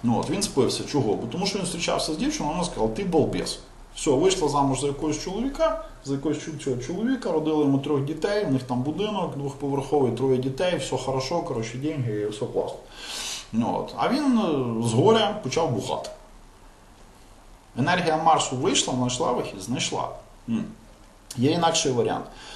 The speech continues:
У Львові була ситуація, дівчинка одна, моделька, красива, ну, там хлопчина за нею там крутився, крутився, блін, вона каже, "Ти балбес", каже, "ти взагалі ні одного питання рішити не можеш". Коротше, відпарафінили його, там, хто він такий сякий.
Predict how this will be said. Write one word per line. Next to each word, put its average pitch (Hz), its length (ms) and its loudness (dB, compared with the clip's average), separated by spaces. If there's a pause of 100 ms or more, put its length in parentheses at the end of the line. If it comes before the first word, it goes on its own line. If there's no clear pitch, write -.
(180)
У 131 60 2
Львові 143 280 8
була 113 240 2
ситуація, 143 600 0
дівчинка 135 440 2
одна, 98 240 0
моделька, 123 460 2
красива, 151 640 0 (360)
ну, 110 320 0
там 127 320 8
хлопчина 123 400 4
за 101 100 -2
нею 87 300 -2
там 85 200 -4 (280)
крутився, 151 500 0
крутився, 147 480 -2
блін, 139 140 0
вона 131 180 4
каже, 120 220 -2
"Ти 190 80 -4
балбес", 127 580 2
каже, - 220 -8
"ти 127 100 4
взагалі 117 320 4
ні 131 80 10
одного 120 240 6
питання - 420 4
рішити 113 480 2
не 110 40 2
можеш". 113 220 -4
Коротше, 110 320 0
відпарафінили 165 880 2
його, 135 180 6
там, 120 220 2
хто 139 240 0
він 117 140 4
такий 120 320 -2
сякий. - 340 -6